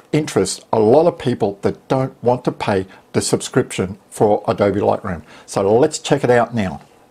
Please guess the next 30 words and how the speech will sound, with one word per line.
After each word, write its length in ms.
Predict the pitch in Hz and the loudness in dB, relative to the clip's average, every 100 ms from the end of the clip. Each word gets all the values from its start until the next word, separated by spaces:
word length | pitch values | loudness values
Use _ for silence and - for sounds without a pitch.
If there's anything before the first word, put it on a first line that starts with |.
| - | -2
This 240 | 147 160 | 0 2
is 200 | 170 147 | 0 0
the 80 | - | -2
first 340 | - 190 202 | 0 0 0
screen 260 | - 175 170 | 0 -2 0
you 60 | 160 | -2
see 400 | - 113 107 - _ | -2 -2 -2 -6 _
when 300 | - 120 135 | -2 0 2
you 100 | 143 - | 0 2
open 320 | 123 113 107 | 2 2 2
up 200 | 101 - _ _ | 0 -2 _ _
A 140 | 117 110 | -2 -2
C 180 | - 110 | -2 -4
D 220 | - 101 | -2 -4
C. 320 | - 87 85 - _ _ _ - | -4 -6 -8 -14 _ _ _ -6
You 120 | 110 | -4
can 160 | 120 107 | -4 -4
see 320 | - 156 180 | 2 2 2
I've 200 | 120 104 | 0 4
already 280 | 151 196 190 | 4 4 0
brought 400 | - 151 139 123 | 2 2 2 0
in 220 | 98 104 - _ - | -4 -4 -10 _ -6
a 80 | |
few 400 | 110 - 143 139 - | -4 2 4 4 0
images, 600 | 127 117 - 95 82 - - - - - | -2 -2 -4 -8 -8 -14 -18 -20 -20 -6
and 160 | 123 107 | -2 2
this 280 | 165 - | 2 4
is, 260 | 147 147 143 | 2 2 0
for 260 | - - 131 | -6 -4 0
me, 380 | 185 127 110 | 2 2 2